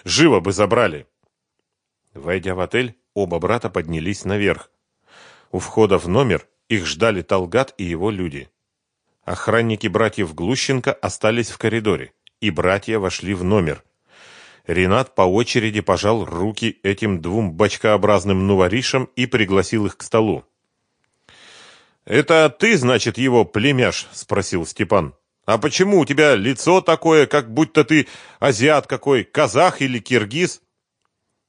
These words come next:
«Мой отец был татарином», — пояснил Ренат, «а мать — сестрой Владимира Аркадьевича». Степан недовольно взглянул на брата и засопел. Только этого им не хватало.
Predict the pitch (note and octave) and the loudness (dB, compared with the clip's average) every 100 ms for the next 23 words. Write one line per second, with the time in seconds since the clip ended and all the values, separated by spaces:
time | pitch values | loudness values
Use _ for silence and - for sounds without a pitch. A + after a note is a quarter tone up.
0 | - D2+ F2 A#2+ A2+ B2+ A2 E2+ A#2 G#2 | -16 -6 2 4 4 4 0 2 0 2
1 | C3+ D3 B2 E2+ D2 C#2 D#2+ D2+ F2+ D#2+ | 0 2 0 -2 -8 -10 -12 -10 -8 -6
2 | D#2 F2+ E2 - _ _ _ - _ F2 | -4 -2 -4 -6 _ _ _ -20 _ -2
3 | F#2+ C#3+ D#3 _ - A#2+ G2+ - A2+ C#3+ | 2 2 0 _ -10 -8 -6 -4 -2 -2
4 | F#2 F#2+ F2+ C3+ A2 F#2 E2 G#2 F#2 F#2+ | 0 -2 0 0 2 2 2 0 0 0
5 | F2+ E2+ F#2+ F2+ _ _ _ _ _ _ | -4 -4 -6 -6 _ _ _ _ _ _
6 | _ _ _ _ _ - - F2 G2+ G2 | _ _ _ _ _ -16 -10 -2 -2 -2
7 | F2 F2+ G2+ G2+ F#2 F2+ D#2 F2 G#2 G2 | -4 -2 0 0 0 -4 -6 -4 -2 -2
8 | F2 D#2+ D2+ - C3 - A#2+ - G#2+ C3 | -4 -6 -6 -4 -4 -4 -10 -8 -8 -8
9 | - - F#2+ F#2+ A2+ - E2+ C#2 _ _ | -10 -10 -8 -4 -4 -2 -4 -4 _ _
10 | - - - _ - G2 F#2+ - A#2 G2+ | -20 -20 -20 _ -4 -2 -2 -2 -2 -2
11 | - C#2+ D2 D2+ D2+ C#2+ - E2 E2 B1+ | -4 -6 -6 -6 -8 -10 -8 -8 -8 -12
12 | A#1+ | -14